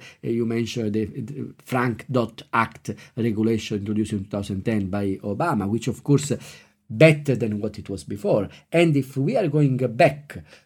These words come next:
to, uh, to what, to before the Frank Dodd Act, Frank Dodd Act, which was not the best, but still was something. And if we are going before the,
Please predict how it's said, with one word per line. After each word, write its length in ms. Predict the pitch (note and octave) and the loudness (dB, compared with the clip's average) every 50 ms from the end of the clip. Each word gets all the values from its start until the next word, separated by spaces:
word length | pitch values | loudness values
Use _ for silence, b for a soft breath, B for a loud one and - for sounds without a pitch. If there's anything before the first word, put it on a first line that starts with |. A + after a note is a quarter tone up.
| b - | b -8
to, 380 | - A2+ G#2+ G#2 G#2 G2+ - - | -6 -4 -4 -4 -4 -6 -8 -10
uh, 380 | A2+ A#2 B2 A#2 A2+ - _ _ | -14 -12 -12 -12 -14 -14 _ _
to 100 | - A#2+ | -8 -6
what, 400 | A2+ A2+ C#3+ F3 F#3 - C#3 - | 2 4 4 4 4 2 -2 -6
to 80 | C3+ | -4
before 440 | B2+ A#2+ B2 A#2+ - G#3+ B3 A#3 F3+ | -4 -2 -4 -2 2 4 4 4 4
the 100 | C3+ C3 | 4 0
Frank 340 | - - C#3 C3+ C3 A#2+ A2+ | 0 0 0 0 0 0 -2
Dodd 240 | A#2 A#2+ A#2+ - - | -2 -4 -4 -4 -8
Act, 180 | E2+ D2+ D2 - _ _ _ - - _ _ _ _ _ B2 A#2 A2+ - - | -8 -8 -10 -12 _ _ _ -20 -20 _ _ _ _ _ -14 -14 -14 -14 -14
Frank 340 | _ - C#3 C#3+ C#3 A#2+ G#2+ | _ 2 2 4 4 2 0
Dodd 300 | A2+ B2+ B2+ B2+ C3 - _ _ - | 0 0 0 0 -2 -14 _ _ -8
Act, 320 | G2 F#2+ E2+ - - _ G#2 | -8 -8 -8 -10 -16 _ -4
which 180 | A2 B2 - | -4 -2 0
was 240 | C#3 C3+ D#3+ D3+ D3+ | 4 4 4 2 4
not 160 | G3 A3+ G#3+ | 0 -2 0
the 80 | F3+ D#3+ | 0 0
best, 340 | C#3+ C#3 A#2 - - - - | 2 2 0 -2 -4 -8 -10
but 120 | - G#2+ | -10 -10
still 180 | - - D#3 C#3+ | -2 0 0 2
was 160 | B2+ B2 B2 | 2 0 0
something. 400 | - A#2+ G#2 D#2+ - F2 E2 D2+ B B B B | -2 -4 -4 -4 -8 -10 -12 -12 B B B B
And 100 | D3 D3 | 2 2
if 80 | D3 D3 | 4 6
we 80 | G#3 G#3 | 6 6
are 100 | F#3 E3+ | 6 6
going 220 | F3+ F3 E3 C#3+ | 4 2 2 2
before 480 | B2+ C#3+ C#3+ - - B3 A#3 D#3 A#2+ - B B B B B - | 2 2 0 2 4 6 6 6 6 4 B B B B B 0
the, 180 | C3 B2 - | 0 0 0